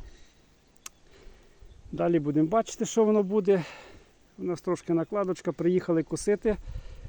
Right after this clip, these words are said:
І я щось собі вважав, що масло до мотокоси лежить тут, а його не виявилося.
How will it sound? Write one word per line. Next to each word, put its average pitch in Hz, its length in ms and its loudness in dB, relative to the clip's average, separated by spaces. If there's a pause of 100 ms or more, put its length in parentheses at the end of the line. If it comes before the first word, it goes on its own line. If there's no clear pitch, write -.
(260)
І 165 120 4
я 175 200 8 (640)
щось - 240 2
собі 175 240 6
вважав, 165 420 6
що 156 280 4 (840)
масло 170 400 4
до 156 120 2
мотокоси 170 540 4
лежить 160 380 2
тут, 247 220 2 (2500)
а 214 100 10
його 240 200 12
не 247 120 12
виявилося. 180 720 10